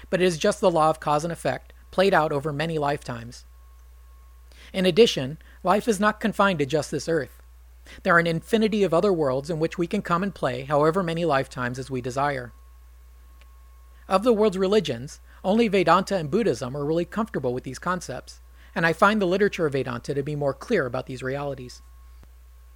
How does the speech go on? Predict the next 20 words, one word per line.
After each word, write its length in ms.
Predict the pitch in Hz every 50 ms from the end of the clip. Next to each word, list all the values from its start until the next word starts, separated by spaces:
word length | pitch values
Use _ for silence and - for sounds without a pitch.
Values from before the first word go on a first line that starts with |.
| - - - - -
I 60 | 196
should 240 | 190 - 254 233 -
point 240 | - 247 226 214 208
out 200 | - 190 156 -
that 120 | 180 160
Vedanta 440 | 147 165 170 185 196 208 - - 196
also 280 | 165 175 208 - 220 185
seems 260 | - - 175 165 -
to 80 | - 160
be 120 | 165 160
the 160 | 143 156 156
oldest 460 | - 165 214 226 147 123 127 - -
of 120 | 175 143 139
the 80 | 165
living 300 | 156 156 165 160 190 175
religious 380 | 170 175 165 156 139 135 139 -
traditions 500 | - - 151 131 160 - - 190 151 135
in 80 | 139 123
the 80 | 113
world. 300 | 113 113 110 110 113 -